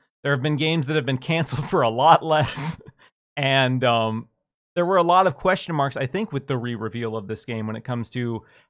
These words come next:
how they presented it. A lot of people assumed you could, you know, basically sword fight freely. Nope, there's no sword fighting. You can only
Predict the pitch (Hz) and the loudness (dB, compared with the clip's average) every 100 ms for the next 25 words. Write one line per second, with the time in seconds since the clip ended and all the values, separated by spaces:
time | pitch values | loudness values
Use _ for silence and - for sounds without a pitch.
0 | - 156 156 143 131 135 131 135 135 131 | 2 2 2 -2 -2 -2 -2 -2 -4 -4
1 | 139 139 143 135 135 135 - 143 143 143 | -2 0 0 -2 -6 -6 -4 -4 -2 -2
2 | 131 139 127 107 _ 139 123 107 123 135 | -4 -6 -8 -12 _ -6 -4 -2 -4 -6
3 | 131 123 - _ - - 127 135 - 135 | -8 -10 -10 _ -12 -8 -4 -4 0 -2
4 | 139 - - 139 135 139 127 127 131 131 | -2 -10 -10 -6 -4 -6 -4 0 0 -2
5 | _ _ _ _ 123 139 135 151 139 - | _ _ _ _ -4 -2 -2 -2 -2 0
6 | 139 131 127 123 120 _ 135 123 - 156 | 2 2 0 -6 -10 _ -12 -8 -4 -2
7 | 151 147 | -2 -4